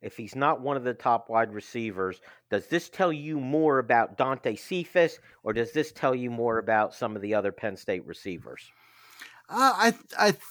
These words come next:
Speaker 2: I mean, I think it's a combination of both, but I would lean more towards Dante Cephas, you know, the, the veteran who's been so productive, uh, in his college career.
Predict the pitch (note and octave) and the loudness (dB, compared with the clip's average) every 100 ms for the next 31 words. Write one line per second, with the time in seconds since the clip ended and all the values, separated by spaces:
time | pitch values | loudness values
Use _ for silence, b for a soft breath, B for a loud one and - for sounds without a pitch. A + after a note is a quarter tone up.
0 | - G3+ A3 G3+ D#3+ D#4+ G3+ D#3+ C3+ F3+ | -4 0 4 4 4 4 4 4 2 4
1 | E3+ D#3 D#3 D3 B2 A#2 G3 - D3+ C#3+ | 4 4 2 0 0 4 4 6 6 6
2 | C#3 E3 C#4 F3 D3+ G#3 A#3 C#3 C#3 A2 | 4 4 4 4 4 2 2 0 0 2
3 | C#3+ C3+ B2+ A2 - G#3 B2 G2+ G2 - | 4 4 2 -4 -4 -4 -6 -8 -10 -6
4 | C3+ C#3 C3+ C3 C#3 B2+ D#3 G3+ G3 F#3 | -2 0 -2 -2 -4 2 4 6 6 4
5 | E3+ D#3 B B - F3 C3+ F3 F#3+ G3 | 2 -2 B B 2 2 4 4 4 6
6 | F#3+ F3+ E3 D3+ F3+ - A3 C#3 B2 - | 4 4 2 6 6 6 4 4 0 -8
7 | - D3 C3+ D3 D3+ C#3+ - D3+ C#3+ B2+ | 0 2 4 4 2 0 6 8 8 4
8 | - A#2+ C3+ F3+ C#3+ A#2 | -2 -2 0 2 2 0